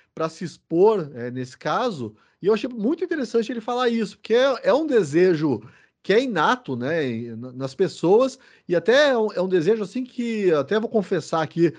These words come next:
pra vocês e pra quem tá assistindo a gente, que me fez quase concordar com a Sâmia Bonfim aí durante as minhas férias, eh, quando, por causa do, do Elon Musk,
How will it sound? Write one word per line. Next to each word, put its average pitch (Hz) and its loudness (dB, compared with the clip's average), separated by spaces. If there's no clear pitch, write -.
pra 135 2
vocês 135 0
e 110 -8
pra 120 -10
quem 123 -10
tá 139 0
assistindo 135 -6
a 143 0
gente, 131 -2
que - -8
me 233 -2
fez 220 0
quase 269 0
concordar 233 0
com - -6
a 208 -2
Sâmia 233 0
Bonfim 165 -4
aí 147 0
durante 135 -2
as 123 -6
minhas 131 -4
férias, 170 0
eh, 151 4
quando, 151 2
por 131 -8
causa 147 -2
do, 139 -2
do 120 -2
Elon 147 2
Musk, 165 2